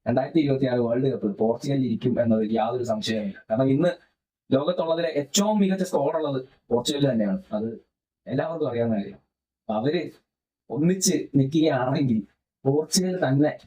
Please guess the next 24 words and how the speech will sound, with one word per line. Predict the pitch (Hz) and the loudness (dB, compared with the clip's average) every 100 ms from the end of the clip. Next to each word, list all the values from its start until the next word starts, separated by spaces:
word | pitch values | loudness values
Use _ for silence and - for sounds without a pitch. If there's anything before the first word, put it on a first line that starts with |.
| 127 | -2
തൂക്കും | 123 135 - - | 0 0 -4 2
ഈ | 107 | 2
കപ്പ്. | 104 98 95 | 2 0 0
കാരണം | 110 | 0
അത്രയും, | 139 - - 220 233 | -4 -12 -4 0 0
പോർച്ചുഗലിന്റെ | 208 180 185 233 233 | -2 -4 -4 -4 -2
അത്രയും | 226 226 | -2 -2
സ്ക്വാഡ് | 214 202 | -2 -2
സ്ട്രെങ്ത് | 214 220 214 | -4 -2 -2
മറ്റൊരു | 202 202 | 0 -2
ടീമിനും | 196 190 202 | 0 0 0
ഇല്ലെന്നേ. | 185 180 - _ _ _ 117 | 0 -4 -8 _ _ _ -2
അപ്പൊ | 143 147 _ _ _ _ _ _ - | -2 -4 _ _ _ _ _ _ -2
ഈ | 147 | 0
ഒരു | 180 | 0
സ്ക്വാഡ് | 165 165 | 0 0
സ്ട്രെങ്ത് | 190 196 196 | 0 -2 0
അവര് | 185 185 160 | 0 -2 0
യൂസ് | 156 160 | -2 0
ചെയ്യുകയാണെങ്കിൽ | 180 175 165 156 160 147 - | 0 2 0 0 -2 -2 -4
റൊണാൾഡോ | 120 120 143 175 | 0 0 2 0
എന്ന | 185 175 | 0 -2
മനുഷ്യന് | 156 151 165 160 | -2 -2 0 0
വേണ്ടിയിട്ട് | 160 165 170 151 | 0 0 0 -2